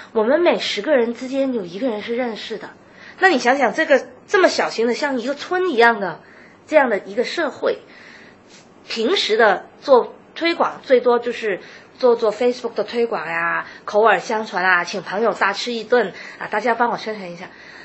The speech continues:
大家很难去想出要掏钱去买一些广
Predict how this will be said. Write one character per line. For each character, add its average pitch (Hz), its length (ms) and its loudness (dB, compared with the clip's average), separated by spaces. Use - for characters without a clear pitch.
大 403 80 6
家 381 180 4
很 208 340 -4
难 170 320 -6
去 285 420 -4
想 - 420 -2
出 302 160 -4
要 285 220 6
掏 330 440 -6
钱 175 480 -8
去 330 220 -2
买 233 240 -2
一 185 80 -10
些 277 180 -6
广 - 320 -4